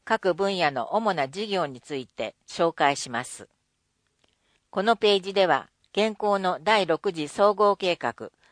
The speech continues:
前期基本計画が最終年度を迎えることから、計画の達成に向け、重点戦略に位置づけた事業を中心に紹介します。なお、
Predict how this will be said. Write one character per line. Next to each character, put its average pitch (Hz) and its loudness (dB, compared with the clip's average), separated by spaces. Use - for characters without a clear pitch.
前 214 0
期 143 -6
基 - -12
本 226 0
計 208 0
画 151 -4
が 127 -4
最 214 0
終 226 -4
年 214 -2
度 139 2
を 123 -2
迎 175 0
え 175 2
る 170 -6
こ 170 -4
と 160 -4
か 113 -2
ら、 117 -6
計 220 4
画 208 0
の 196 -2
達 180 -2
成 190 2
に 180 -6
向 170 -6
け、 160 -2
重 208 2
点 214 0
戦 208 -2
略 147 -2
に 131 -8
位 - -10
置 165 -12
づ 165 -10
け 147 -4
た 123 -4
事 180 -8
業 175 4
を 127 -4
中 175 -4
心 160 -10
に 151 -12
紹 151 -2
介 139 0
し - -12
ま 117 -8
す。 - -16
な 185 4
お、 127 -2